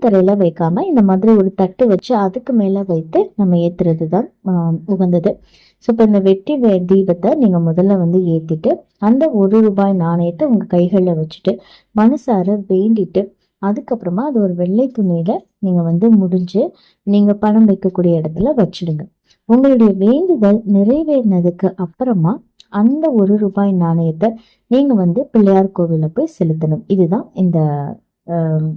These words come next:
இந்த ஒரு நாள்ல செய்யக்கூடிய ஒரு அற்புதமான பரிகாரம். அதே மாதிரி பாத்தீங்கன்னா இன்னைக்கு,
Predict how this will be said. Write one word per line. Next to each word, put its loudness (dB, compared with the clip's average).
இந்த 2
ஒரு -2
நாள்ல 2
செய்யக்கூடிய -2
ஒரு 2
அற்புதமான 0
பரிகாரம். -4
அதே 0
மாதிரி -2
பாத்தீங்கன்னா -4
இன்னைக்கு, -2